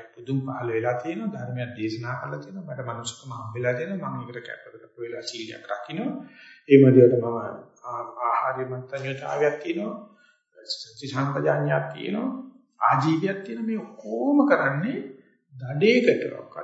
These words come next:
කියා පාණ්ඩවක්වත්, ලාභයකටවත්, සත්කාරයකටවත්, සම්මානයකටවත් නෙවෙයි. ඒන් ලැබෙන සතුටම. මෙන්න මේක හොඳ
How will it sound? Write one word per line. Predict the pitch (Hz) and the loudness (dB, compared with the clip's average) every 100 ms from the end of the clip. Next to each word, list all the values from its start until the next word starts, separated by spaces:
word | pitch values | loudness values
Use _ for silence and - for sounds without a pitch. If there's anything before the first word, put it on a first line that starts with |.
| - | -12
කියා | - 165 165 214 | -8 -6 -2 0
පාණ්ඩවක්වත්, | 214 147 120 110 110 - 156 | 2 0 -2 -8 -10 -12 -10
ලාභයකටවත්, | 165 135 147 156 175 180 202 - | -6 0 0 0 -6 -6 -4 -4
සත්කාරයකටවත්, | - - - 76 - - - | -4 -10 -10 -10 -10 -8 -6
සම්මානයකටවත් | - 73 67 127 127 - 104 - | -6 -6 -8 -8 -10 -12 -12 -6
නෙවෙයි. | 135 143 - - - - - _ | 0 2 4 2 -2 -10 -20 _
ඒන් | - 147 185 175 | -4 -2 -2 -2
ලැබෙන | 139 131 170 226 | -4 -4 -2 -2
සතුටම. | 226 147 - 208 131 - - - _ _ _ _ - | -2 -4 -8 -6 -6 -8 -12 -18 _ _ _ _ -20
මෙන්න | 160 170 | -14 -8
මේක | 147 156 175 | -2 -2 -2
හොඳ | 98 82 87 | -6 -6 -4